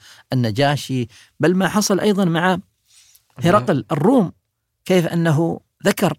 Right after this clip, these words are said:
أنه جاءت البشارة به صلى الله عليه وسلم في حينه. إن شاء الله سنذكر هذا الأمر. طبعًا هذه كانت الإرهاصات اللي ذكرناها،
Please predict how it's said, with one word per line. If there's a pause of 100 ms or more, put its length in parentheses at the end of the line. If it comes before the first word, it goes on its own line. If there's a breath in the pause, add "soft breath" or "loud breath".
أنه
جاءت
البشارة
به
صلى
الله
عليه
وسلم (300 soft breath)
في
حينه.
إن
شاء
الله
سنذكر (260)
هذا
الأمر. (440 soft breath)
طبعًا (120)
هذه
كانت
الإرهاصات
اللي
ذكرناها،